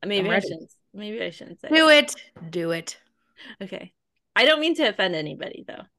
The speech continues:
Speaker 2: Okay. Well, I,
Speaker 1: But
Speaker 2: I thought you were being mean and meant to offend everybody. <laughs> Like,
Speaker 1: But
Speaker 2: right.
Speaker 1: one of my biggest pet peeves, and I've never been a parent, so I can't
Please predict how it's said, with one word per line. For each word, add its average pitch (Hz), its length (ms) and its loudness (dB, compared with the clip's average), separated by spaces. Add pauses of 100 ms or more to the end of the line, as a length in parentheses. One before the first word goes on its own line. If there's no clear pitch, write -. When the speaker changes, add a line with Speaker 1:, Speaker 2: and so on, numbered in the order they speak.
(800)
Speaker 2:
Okay. 190 280 -4
Well, 208 180 -4
I, 196 200 2
Speaker 1:
But 269 200 6
Speaker 2:
I 214 140 6
thought 185 280 2
you 202 80 8
were 185 100 8
being 170 260 2
mean 160 240 -2
and 143 120 -6
meant 156 160 -6
to 165 80 -4
offend 151 280 -4
everybody. - 680 -4
<laughs> - 60 -2
Like, - 200 4 (100)
Speaker 1:
But 262 540 4 (120)
Speaker 2:
right. 202 420 -16
Speaker 1:
one 233 140 0
of 240 60 0
my 247 120 0
biggest 202 440 -4
pet - 280 -12
peeves, 202 440 -12
and 208 120 -2
I've 196 120 -2
never 190 240 -4
been 208 180 -4
a 214 60 -8
parent, 180 460 -12
so 190 120 -10
I 175 100 -6
can't 190 500 -12